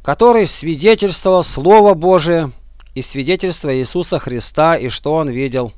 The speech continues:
Блажен читающие и слушающие слова пророчества сего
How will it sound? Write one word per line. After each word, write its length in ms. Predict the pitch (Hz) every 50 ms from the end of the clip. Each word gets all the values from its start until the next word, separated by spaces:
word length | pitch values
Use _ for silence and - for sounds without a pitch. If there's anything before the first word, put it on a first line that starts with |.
| - - - - - - - - - - - - - - - - - - - -
Блажен 500 | - 107 135 151 165 147 160 170 160 135
читающие 1080 | 120 - - 123 110 - - 180 196 202 202 196 156 - - - 185 180 175 165 143 - - - - - - - - - -
и 100 | 151 143
слушающие 800 | - - 202 269 269 - - 226 233 220 190 - - 208 202 185
слова 400 | - - 170 156 147 170 180 170
пророчества 680 | - - 156 156 151 175 175 151 - 156 - - 151 139
сего 440 | - - 143 135 143 147 139 120